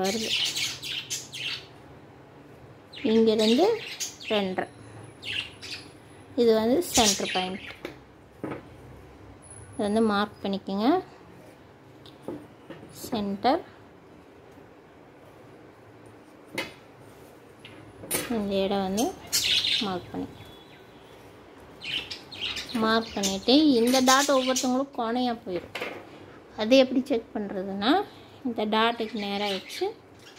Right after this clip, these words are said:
ஸ்ட்ரெயிட்டா மடிச்சுக்கோங்க. இந்த டாட் இருக்குது இல்லையா, இந்த, இந்த அகலம் வந்து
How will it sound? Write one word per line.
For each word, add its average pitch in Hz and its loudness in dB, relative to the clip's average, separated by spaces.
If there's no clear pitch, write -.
ஸ்ட்ரெயிட்டா 277 4
மடிச்சுக்கோங்க. 196 -6
இந்த 214 -4
டாட் 240 2
இருக்குது 214 -4
இல்லையா, 208 -2
இந்த, 240 4
இந்த 262 8
அகலம் 269 6
வந்து 277 4